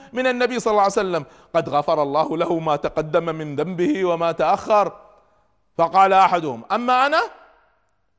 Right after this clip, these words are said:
فأنا أصلي الليل أبداً، أصلي من صلاة العشاء إلى الفجر، ما أنام طول الدهر". وقال الآخر: "أما أنا فأصوم الدهر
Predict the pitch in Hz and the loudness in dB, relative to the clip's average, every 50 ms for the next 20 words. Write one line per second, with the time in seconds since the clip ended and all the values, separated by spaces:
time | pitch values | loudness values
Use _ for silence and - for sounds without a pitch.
0 | _ _ _ _ _ _ _ _ _ _ _ _ - 202 196 185 214 226 226 214 | _ _ _ _ _ _ _ _ _ _ _ _ -2 -2 0 0 0 0 0 0
1 | 214 185 190 180 - 233 240 233 220 220 214 185 175 208 240 262 240 226 185 - | -2 -2 -4 -4 -2 -2 -2 -2 -2 -8 -8 -6 -4 -4 -4 -4 -4 -8 -10 -6
2 | - 180 175 180 143 120 101 98 98 - 170 175 - 220 190 151 143 147 185 214 | -6 -4 -4 -4 -6 -6 -10 -12 -10 -10 -8 -6 -6 -6 -6 -6 -8 -8 -8 -8
3 | 202 185 175 165 160 - - _ _ _ - - 175 185 185 185 175 160 156 175 | -8 -8 -10 -12 -14 -16 -18 _ _ _ -8 -6 -4 -4 -2 -2 -4 -6 -6 -4
4 | - 208 202 202 208 202 202 202 - 196 185 175 156 - 202 175 - 170 135 135 | -2 -2 -2 0 -2 -2 -4 -4 -4 -4 -4 -4 -2 -2 -4 -4 -4 -4 -6 -4
5 | 165 196 190 175 170 170 190 190 180 160 - _ _ _ _ _ _ - - 330 | -4 -4 -4 -4 -4 -4 -6 -6 -6 -8 -12 _ _ _ _ _ _ -4 -2 0
6 | 302 214 170 120 117 104 98 - _ _ _ _ _ _ _ _ _ _ _ _ | 0 0 -2 -4 -6 -12 -14 -16 _ _ _ _ _ _ _ _ _ _ _ _
7 | _ _ _ _ - 135 143 - - 185 180 175 165 160 147 202 233 233 226 247 | _ _ _ _ -6 -6 -4 2 2 2 4 2 0 -2 -2 -2 -2 -2 -4 -6
8 | 247 262 - _ _ _ - 175 208 190 185 180 190 226 269 339 - - _ _ | -10 -12 -12 _ _ _ -6 -4 -2 -2 -2 -2 -2 -4 -6 -8 -10 -14 _ _
9 | _ _ _ _ _ _ _ _ _ _ - 220 214 - 175 156 - - 226 214 | _ _ _ _ _ _ _ _ _ _ -6 -4 -4 -4 -4 -6 -6 -6 -4 -4
10 | 190 165 160 135 110 - - 269 233 180 - 143 | -4 -6 -8 -10 -12 -10 -4 -4 -2 -2 -4 -10